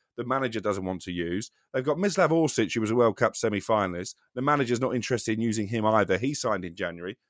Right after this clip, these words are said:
Terrible transfer window. So the summer, they filled the team with kids. They've got a number one goalkeeper who is gonna be very talented one day,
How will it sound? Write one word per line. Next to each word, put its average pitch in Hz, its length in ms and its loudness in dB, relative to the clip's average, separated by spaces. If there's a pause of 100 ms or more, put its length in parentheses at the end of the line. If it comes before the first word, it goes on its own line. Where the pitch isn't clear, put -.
(120)
Terrible 196 420 4
transfer 95 400 0
window. 90 380 -4 (200)
So - 200 -8
the 156 80 0
summer, 202 480 4 (200)
they 131 120 6
filled 160 240 0
the 135 80 -2
team 139 220 2
with 120 120 -2
kids. 95 400 -2 (220)
They've 131 80 -2
got 160 180 2
a 175 40 0
number 202 200 4
one 165 200 6
goalkeeper 107 600 2 (240)
who 135 120 2
is 123 100 0
gonna 151 180 2
be 131 120 -2
very 127 260 2
talented 104 460 2
one 98 200 2
day, 87 280 -6